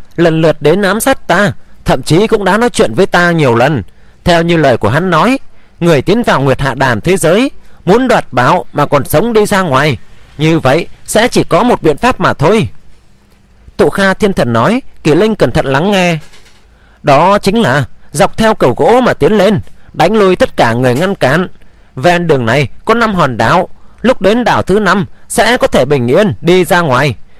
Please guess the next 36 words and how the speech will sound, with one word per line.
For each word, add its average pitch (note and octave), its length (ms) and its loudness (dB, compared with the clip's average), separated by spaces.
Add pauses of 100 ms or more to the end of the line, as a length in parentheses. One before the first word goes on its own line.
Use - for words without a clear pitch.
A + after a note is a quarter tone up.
(200)
Thế G3+ 120 4
nhưng G3+ 240 0
người C#3 140 2
có A3+ 100 2
thể F#3+ 160 2
làm C3 240 0
được B2+ 160 -2
như G#3 140 2
vậy D#3+ 260 0 (280)
từ D3 200 4
trước - 220 -2
tới G#3 140 2
nay F#3 260 0 (300)
cũng C4 180 2
chỉ - 140 0
có D#3+ 200 0
Giác B3 220 -2
Minh F#3+ 180 0
Phật - 220 -4
Tổ A#2+ 160 2
mà A2+ 180 0
thôi. D#3+ 340 0 (1120)
Tụ F3+ 160 2
Kha G3 240 0
Thiên G3+ 180 -2
Thần C3 200 0
nói, F3 300 0 (800)
"Năm A3+ 180 -2
hòn F#3 140 0
đảo B2 180 2
ư?" G#3 260 2 (760)
Kỳ D#3 100 2
Linh F#3+ 220 0
khẽ A#3+ 200 -2
giật - 180 -2
mình. B2+ 300 0